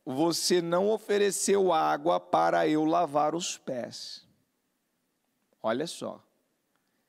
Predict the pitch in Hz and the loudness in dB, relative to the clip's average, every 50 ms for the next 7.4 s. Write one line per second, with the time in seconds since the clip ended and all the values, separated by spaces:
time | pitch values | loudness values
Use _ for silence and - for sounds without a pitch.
0 | _ _ _ _ _ _ _ - - - - - 139 160 180 190 196 175 143 175 | _ _ _ _ _ _ _ -20 -20 -20 -12 -6 0 2 2 2 2 0 2 2
1 | 196 208 220 233 247 240 240 233 226 233 202 185 208 214 202 190 160 143 170 185 | 2 4 4 4 4 4 2 2 2 0 2 2 2 2 2 2 0 0 2 2
2 | 208 214 214 208 - 202 202 190 180 - - - 196 190 190 185 170 143 139 143 | 2 2 0 0 0 0 0 0 -4 -4 -2 0 2 2 2 2 0 -2 -4 -2
3 | 160 160 160 160 160 160 170 170 160 165 208 226 240 254 254 262 262 285 320 349 | 0 2 2 2 2 2 0 -2 -4 -6 -4 -4 -2 -2 0 0 0 0 0 -2
4 | - - - - - - _ - - - - - - _ - 170 175 190 208 226 | -4 -6 -8 -8 -10 -18 _ -20 -20 -20 -20 -20 -20 _ -6 -2 0 2 2 2
5 | 233 202 - - 226 226 214 226 - - 196 202 202 214 247 202 - 240 233 254 | 2 0 2 2 2 2 0 -2 -2 0 2 2 2 2 0 0 0 0 0 0
6 | 254 240 - - - 208 214 214 214 - - 269 240 240 - 339 330 311 277 233 | 0 -4 -4 -2 0 0 0 0 -2 -4 -4 -4 -6 -6 -6 -8 -6 -4 -4 -4
7 | 196 131 117 113 - - - - | -4 -8 -16 -18 -20 -20 -20 -20